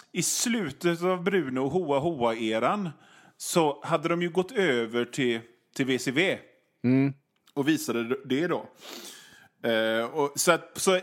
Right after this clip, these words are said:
Speaker 1: så att jag har, jag har en soft spot i mitt, i, i hjärta för V C V. Men det, för mig ska det ändå vara tiden när Hogan hade kommit in, men innan N W O.
Speaker 2: Mm.
Speaker 1: Där tycker jag det. Och sen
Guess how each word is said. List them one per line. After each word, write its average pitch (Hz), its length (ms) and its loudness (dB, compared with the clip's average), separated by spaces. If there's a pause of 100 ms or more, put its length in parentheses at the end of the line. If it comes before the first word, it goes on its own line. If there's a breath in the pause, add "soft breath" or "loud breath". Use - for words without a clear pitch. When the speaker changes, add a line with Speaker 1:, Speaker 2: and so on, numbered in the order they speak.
Speaker 1:
så 160 160 0
att 165 100 -4
jag 190 120 2
har, 170 360 2
jag 165 100 0
har 180 200 2
en 151 140 -2
soft - 600 -4
spot - 560 -4
i 160 80 2
mitt, 151 300 -4
i, 156 40 -10 (300)
i 147 60 2
hjärta 170 500 0
för 175 260 0
V 123 180 0
C 147 140 -2
V. 127 260 0
Men 135 140 0
det, 180 280 -4
för 175 140 0
mig 165 260 0
ska - 160 -4
det 185 60 2
ändå 160 180 0
vara 147 300 0 (640 loud breath)
tiden 135 800 0
när 143 220 0
Hogan 135 560 -2
hade 127 220 0
kommit 131 340 -2
in, 190 500 0
men 151 240 -2
innan 131 440 -2
N 120 260 -2
W 113 320 0
O. 139 380 0 (360 soft breath)
Speaker 2:
Mm. 127 280 2
Speaker 1:
Där 170 220 2
tycker 165 300 -2
jag 127 160 2
det. 127 180 -2 (880 loud breath)
Och 233 160 0
sen 269 440 -2